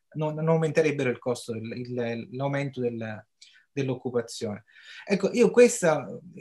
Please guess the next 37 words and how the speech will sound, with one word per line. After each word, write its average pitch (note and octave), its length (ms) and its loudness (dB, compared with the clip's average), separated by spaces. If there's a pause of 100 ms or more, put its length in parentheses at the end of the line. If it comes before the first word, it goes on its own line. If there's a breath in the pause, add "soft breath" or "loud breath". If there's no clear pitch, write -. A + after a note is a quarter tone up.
(440)
in F3+ 180 4
questo A3+ 340 4
senso C#3 400 2
mi D#3+ 140 0
pare C3+ 340 4
che C3+ 400 0 (380)
il D3+ 180 -2
tentativo E3+ 640 2
di D#3+ 120 0
Trump C3 440 2
di C#3 160 -6
mantenere D3+ 540 4
caldo C#3+ 440 2
il A2 100 -4
suo D#3 200 0
elettorato A2+ 800 -2 (1040 soft breath)
condizioni G3+ 720 6
in D3+ 60 0
maniera E3+ 360 8
molto F#3+ 400 6
forte G3+ 440 2
la C3+ 100 2
politica C3 400 -4
internazionale, A2+ 1040 -6 (300 soft breath)
che F#3+ 160 4
diventa G3+ 380 6
una C#3 100 2
politica E3 400 2
internazionale F3+ 800 2
fatta E3+ 360 0
di D3 140 -2
casi F3+ 380 4
singoli D#3 460 0
e C#3 40 -2
di C#3+ 120 -4
bombardamenti C#3+ 760 0
singoli, A#2 600 -6